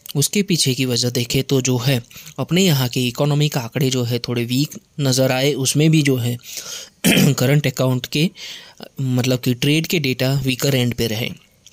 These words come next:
दूसरी तरफ वायरस के केसेस बढ़ते हुए नज़र आए।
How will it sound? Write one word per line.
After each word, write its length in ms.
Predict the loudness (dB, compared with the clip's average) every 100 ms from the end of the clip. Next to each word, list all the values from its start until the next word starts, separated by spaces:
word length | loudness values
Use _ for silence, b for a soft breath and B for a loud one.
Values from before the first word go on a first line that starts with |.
| _ -4 0
दूसरी 340 | 2 2 2
तरफ 340 | 2 0 -2 -6 B -4
वायरस 360 | 0 2 0
के 100 | 0
केसेस 400 | 0 0 2 0 0
बढ़ते 260 | -4 0
हुए 220 | 0 2 0
नज़र 300 | -2 -4 -6
आए। 220 | -12